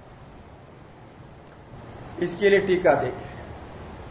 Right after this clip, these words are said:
वायो सन्निवेशे दर्शिते तद अनंतर पठित वरुणादि सन्निवेशम दर्शयति। वायु के सन्निवेश के विचार के पश्चात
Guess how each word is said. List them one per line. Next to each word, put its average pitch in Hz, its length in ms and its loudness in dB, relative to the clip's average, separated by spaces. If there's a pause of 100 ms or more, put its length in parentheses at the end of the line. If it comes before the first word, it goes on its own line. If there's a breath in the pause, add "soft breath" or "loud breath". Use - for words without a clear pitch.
(120)
वायो 240 720 12
सन्निवेशे 220 760 -2
दर्शिते 185 840 -8 (800)
तद 196 140 0
अनंतर 226 560 0
पठित 214 400 -2
वरुणादि 220 840 2
सन्निवेशम 190 840 -8
दर्शयति। 143 720 -10 (1600)
वायु 196 380 2
के 233 240 -2
सन्निवेश 220 760 -6
के 220 600 -6 (1500)
विचार 185 400 0
के 202 140 -6
पश्चात 180 800 -4